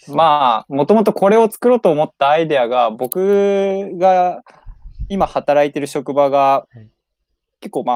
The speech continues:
Speaker 2: あ、そのリモートワークというか、えーっと、
Speaker 1: はい。
Speaker 2: オンラインで仕事するっていうのがメインになって、
Speaker 1: はい。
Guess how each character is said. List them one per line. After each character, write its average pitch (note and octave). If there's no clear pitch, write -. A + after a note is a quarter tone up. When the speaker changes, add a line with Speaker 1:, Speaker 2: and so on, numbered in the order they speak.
Speaker 2:
あ、 -
そ C3
の B2
リ C3
モ D#3
ー -
ト D#3+
ワ D#3
ー C3+
ク -
と B2
い A#2+
う A#2
か、 A#2+
え A#2+
ー -
っ -
と、 B2+
Speaker 1:
は C#3+
い。 D#3+
Speaker 2:
オ F3+
ン G3
ラ G#3
イ F3+
ン A#2
で D#3+
仕 B2+
事 B2
す C3+
る B2+
っ -
て -
い A#2+
う -
の A2+
が A#2
メ B2+
イ -
ン A2+
に A2+
な A2+
っ -
て、 D3
Speaker 1:
は A#2
い。 G#2